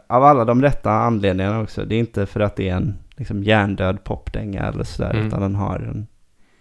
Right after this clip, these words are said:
Speaker 1: ja,
Speaker 2: Mm.
Speaker 1: något speciellt. Eh, och ja, här kommer ju då, eh, min lilla minispoiler, den här motiveringen. För i en disko-,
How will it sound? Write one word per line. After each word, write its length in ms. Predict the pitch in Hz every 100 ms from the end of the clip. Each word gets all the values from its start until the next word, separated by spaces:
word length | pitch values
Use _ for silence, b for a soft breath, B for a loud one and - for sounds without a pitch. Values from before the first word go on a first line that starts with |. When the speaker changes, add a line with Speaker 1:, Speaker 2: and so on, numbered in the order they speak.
| _
Speaker 1:
ja, 240 | - - 123 -
Speaker 2:
Mm. 340 | 120 101 110 131 _
Speaker 1:
något 180 | - -
speciellt. 540 | - 107 - 107 - - - b b b b b
Eh, 520 | - 110 104 101 98
och 600 | 98 - 117 123 127 123 98 - _ -
ja, 520 | 135 143 117 131 - _ _ -
här 160 | 120
kommer 280 | 117 127 110
ju 60 | 110
då, 340 | 113 101 101 -
eh, 340 | - 101 95 98
min 420 | 110 131 139 127
lilla 480 | - 117 107 107 104
minispoiler, 720 | 110 110 - - - 104 -
den 240 | 104 -
här 80 | 98
motiveringen. 640 | - 110 - - - - - _
För 500 | - 107 101 95 -
i 120 | -
en 100 | 120 117
disko-, 340 | 107 - 117